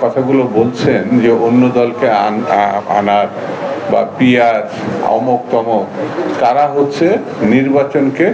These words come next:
ঠেকাতে চাচ্ছে, নির্বাচনকে ভণ্ডুল করতে চাচ্ছে, নির্বাচন যাতে না হয় সেই উদ্যোগ তারা নিতে চাচ্ছে। আর নির্বাচন না হলে পরে তো আবার স্বৈরতন্ত্র ফিরে যাওয়ার একটা লক্ষণ থাকবে।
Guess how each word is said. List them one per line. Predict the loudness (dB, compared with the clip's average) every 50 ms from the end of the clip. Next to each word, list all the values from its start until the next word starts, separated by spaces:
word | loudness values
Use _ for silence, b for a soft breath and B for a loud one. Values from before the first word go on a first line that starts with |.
| -2 -2
ঠেকাতে | 0 0 0 0 0 -2 -2 -2 -4 -2 -2
চাচ্ছে, | -2 -2 -2 -4 -4 -4 -4 -4 -6 -6 -8 -8 -8 -8 -8 -8 -4 0 0 2 2 2 0 -4 -6 -10 -8 -8 -6 -6 -2 0
নির্বাচনকে | 2 2 2 2 2 2 2 2 2 0 -2 -2 0 0 0 0
ভণ্ডুল | 0 0 -2 0 0 0 0 0 0
করতে | 0 -2 0 0 -2 0 0
চাচ্ছে, | 0 -2 -2 -4 -6 -8 -8 -8 -8 -8 -8 -8 -8 -8 -8 -8 -4 -2
নির্বাচন | 0 2 2 2 2 2 2 2 2 0 0 0
যাতে | 2 0 0 0 0 -4 -2 0
না | 0 0
হয় | 2 0 2 0 0 0 0 0
সেই | 0 0 0 0 0
উদ্যোগ | 0 0 0 0 0 -2 0 0
তারা | 0 0 0 0
নিতে | -2 -2 0 0 2
চাচ্ছে। | 0 0 0 -2 -4 -4 -4 -4 -4 -4 B B B -6 -4 B 0
আর | 0 0 0
নির্বাচন | 0 0 0 2 2 0 0 0 0 0
না | 0 2 2
হলে | 2 2 2 2 0 0 0
পরে | 0 0 0 0
তো | 2 2
আবার | 2 2 2 2 0 0
স্বৈরতন্ত্র | 2 2 2 2 2 0 -2 -2 0 0 2 0 2 2
ফিরে | 2 2 2 2
যাওয়ার | 2 2 2 2 2 0
একটা | -2 -2 -2 -2 -2 0
লক্ষণ | -2 -2 0 -2 -2 -2 0 -2
থাকবে। | -2 -2 -2 -4 -6 -6 -6 -6 -6 -6 -4 -2